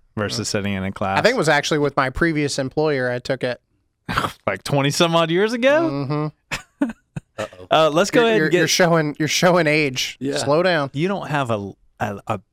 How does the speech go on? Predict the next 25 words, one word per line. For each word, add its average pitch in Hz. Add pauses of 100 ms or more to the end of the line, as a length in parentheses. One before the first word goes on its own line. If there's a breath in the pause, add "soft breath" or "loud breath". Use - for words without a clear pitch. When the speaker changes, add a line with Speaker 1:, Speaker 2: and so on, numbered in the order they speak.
Speaker 1:
bit 175
of 101
gray 113
hair. 98
Like, 98
I'm 127
looking 151
at 107
you 104
right 101
now. 98
Speaker 2:
I 165
thought 226
you 220
were 190
gonna 170
say -
Speaker 1:
I 180
have 208
to 202
keep 180
my 151
beard 131
this 135
short. 120